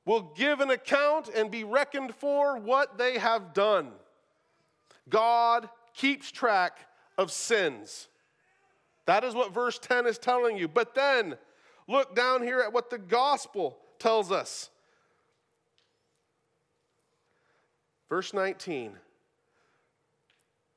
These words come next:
That is, in Christ, God was reconciling the world to himself,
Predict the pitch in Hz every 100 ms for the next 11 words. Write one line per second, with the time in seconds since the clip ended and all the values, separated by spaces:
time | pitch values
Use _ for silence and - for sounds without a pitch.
0 | _ - 175 190 170 165 156 208 190 196
1 | - 143 175 180 175 143 135 180 190 180
2 | - 175 170 165 156 143 139 170 165 160
3 | - 160 139 131 123 - 165 156 156